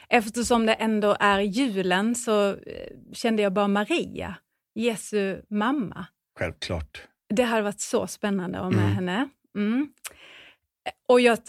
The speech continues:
Speaker 1: utan att säga de andra tre, jag har ju inte sagt de andra tre ännu, men jag tänker att hon måste få läsa julevangeliet.
Speaker 2: Mm.
Speaker 1: Det tycker jag ändå. Ehm, sen så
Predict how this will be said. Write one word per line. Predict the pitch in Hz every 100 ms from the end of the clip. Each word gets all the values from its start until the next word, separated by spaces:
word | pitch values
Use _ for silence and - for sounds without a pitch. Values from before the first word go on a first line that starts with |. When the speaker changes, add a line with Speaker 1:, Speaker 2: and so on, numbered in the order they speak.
| -
Speaker 1:
utan | 269 - 226
att | 220
säga | 294 262
de | 233 233
andra | 233 214 214 262
tre, | 294 294 240
jag | 233
har | 240
ju |
inte | 247 -
sagt | 294 -
de | 269
andra | 247 214
tre | 220
ännu, | 202 190
men | 208
jag | 214 202
tänker | - 240 202
att | 196 196
hon | 220 208 190
måste | 185 196 -
få | 196
läsa | 175 180 208 - - -
julevangeliet. | - 151 143 147 180 190 - - - -
Speaker 2:
Mm. | 90 87 123 147 143
Speaker 1:
Det |
tycker | - 214 - -
jag | 180 - _
ändå. | 202 196 180 180 262 277 _ _ _ - - _ _ _ _ _
Ehm, | 220 226 214 208 202 196 - _ _ _ _ _ _ _ _ _ - - - - - - _ - -
sen | 294 262 247 247 240
så | - - 277 247 233 214 208 202